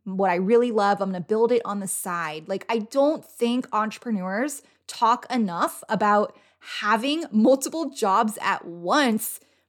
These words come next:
because to say, "Go quit, go all in,"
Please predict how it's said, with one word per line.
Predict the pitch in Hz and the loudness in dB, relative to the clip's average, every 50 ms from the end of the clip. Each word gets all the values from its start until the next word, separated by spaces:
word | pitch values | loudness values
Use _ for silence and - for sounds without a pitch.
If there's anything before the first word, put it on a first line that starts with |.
| _ - | _ -6
because | 240 - - 262 254 254 254 254 220 - - - _ _ _ _ _ _ _ | -4 -2 2 2 4 4 4 2 0 -4 -10 -14 _ _ _ _ _ _ _
to | - 294 226 208 - _ | -4 -2 -2 -2 -6 _
say, | - - - - 294 - 311 320 | -8 -6 0 2 2 4 4 2
"Go | 247 208 240 254 254 | 2 4 4 4 4
quit, | 254 - - - 294 285 269 262 226 180 | 2 -4 -2 2 4 4 4 4 2 2
go | - 262 262 269 | 4 4 6 6
all | 262 269 269 269 269 | 6 6 4 4 2
in," | 277 285 277 269 240 208 185 - | 0 0 0 0 0 -2 -4 -6